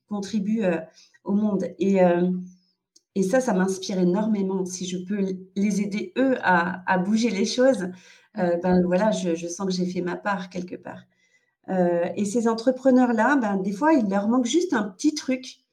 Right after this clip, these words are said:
Speaker 1: heu, et ça dev-, ça peut devenir un peu la panique à bord. Heu, par
Speaker 2: Mmh.
Speaker 1: exemple : « J'ai trop de clients, mais j'ai pas du tout la structure, je suis tout seul » ou, heu, voilà,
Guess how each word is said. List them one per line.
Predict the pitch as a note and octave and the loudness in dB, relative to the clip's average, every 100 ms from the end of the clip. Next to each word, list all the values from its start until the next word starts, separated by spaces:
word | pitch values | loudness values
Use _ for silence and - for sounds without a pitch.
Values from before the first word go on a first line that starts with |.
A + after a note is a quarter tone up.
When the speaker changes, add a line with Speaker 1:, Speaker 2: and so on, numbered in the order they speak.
| _ _ _ _ | _ _ _ _
Speaker 1:
heu, | G3+ G3+ G3+ G3 G3 | -4 0 2 0 -2
et | - A#3 A#3+ | 0 2 4
ça | A#3+ A#3+ | 2 -2
dev-, | F#3 F#3 - | -2 -6 -4
ça | - | -4
peut | - D#4 | 0 2
devenir | A#3+ A#3+ B3 | 4 2 2
un | G#3 | -2
peu | G#3 | -2
la | G#3+ | -2
panique | F3+ F#3 G3 F3+ | 0 0 0 -2
à | |
bord. | D#3 F3 F#3+ - _ _ _ F3 | 0 0 -2 -10 _ _ _ 0
Heu, | F3+ F3+ | 2 2
par | G3+ | 0
Speaker 2:
Mmh. | |
Speaker 1:
exemple : « | F#3+ F#3 A3 - - _ _ _ - | 0 2 2 0 -12 _ _ _ 0
J'ai | B3 | 0
trop | B3+ D#4+ | 4 2
de | |
clients, | - B3+ C4 C#4+ D4 - _ | 2 2 4 2 -2 -14 _
mais | A#3 A#3 | 4 4
j'ai | B3 | 6
pas | D4 | 4
du | C#4 C4+ | 2 2
tout | D4 | 4
la | C#4 | 4
structure, | - C4 - D#4+ | 2 -4 2 0
je | |
suis | - B3+ | 0 -8
tout | A#3+ | -6
seul » | C4+ D4 D#4+ | 0 4 4
ou, | B3 A#3 | 2 0
heu, | F#3 | -2
voilà, | F#3+ - | -4 -6